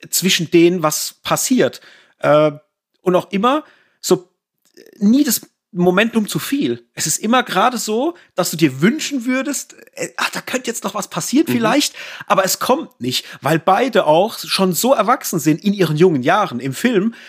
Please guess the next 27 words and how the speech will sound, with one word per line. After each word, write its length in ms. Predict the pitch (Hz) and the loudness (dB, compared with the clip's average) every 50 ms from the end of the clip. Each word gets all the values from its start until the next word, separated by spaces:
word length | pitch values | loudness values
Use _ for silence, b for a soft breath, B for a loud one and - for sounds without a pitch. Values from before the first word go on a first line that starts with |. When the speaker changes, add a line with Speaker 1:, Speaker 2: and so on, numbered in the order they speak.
| B B | B B
Speaker 1:
dass 160 | - 175 165 - | -4 -4 -2 0
sie 160 | 180 151 143 | 0 0 0
wissen, 400 | 180 190 - - 233 262 247 b b b b b b b b _ _ _ - _ _ _ | 0 0 0 0 -2 -2 -2 b b b b b b b b _ _ _ -20 _ _ _
das 240 | - 165 - - 175 | -6 -4 -2 0 2
macht 280 | 170 175 196 - - | 2 2 0 0 -2
jetzt 200 | 180 165 - - | -4 -4 -4 -4
keinen 380 | - 180 185 180 180 170 156 143 | -2 0 0 2 2 2 0 -2
Sinn. 380 | 123 - 220 202 143 123 123 _ _ _ _ _ _ _ _ _ | 0 -2 -2 -2 -2 -6 -10 _ _ _ _ _ _ _ _ _
Das, 220 | - 175 160 - - | -6 -4 -4 -4 -6
es 220 | - 147 - - | -6 -6 -6 -4
gibt 220 | - 196 190 - | -4 -4 -4 -2
was, 200 | - 190 202 - | -2 -2 0 0
was 160 | 156 147 - - | -4 -6 -6 -4
größer 460 | - - 185 226 269 240 - 160 117 | -2 0 0 0 0 0 -2 -2 -2
ist 180 | 127 135 - | -4 -6 -6
als 240 | - - 147 147 - | -4 -4 -4 -4 -4
das 160 | - 160 - | -4 -4 -4
alles, 340 | - - 185 208 185 151 - | -2 -2 -2 -2 -2 -4 -4
was 140 | 151 139 - | -4 -4 -2
hier 120 | - 170 | -2 -2
gerade 300 | 160 - 143 143 135 143 | -2 -2 -2 -2 -2 -2
geschieht. 560 | 139 143 131 120 - - 247 240 185 131 - - | -6 -10 -8 -6 -4 -2 0 0 0 -2 -4 -2
Und 220 | - 143 147 143 - | -2 -2 -2 -2 -2
das 140 | 175 165 - | -6 -6 -6
ist 220 | - 185 - - | -6 -8 -8 -6
halt 180 | 156 170 170 160 | -4 -4 -4 -4
so 320 | - - 160 208 233 226 | -4 -2 -2 -2 -2 -4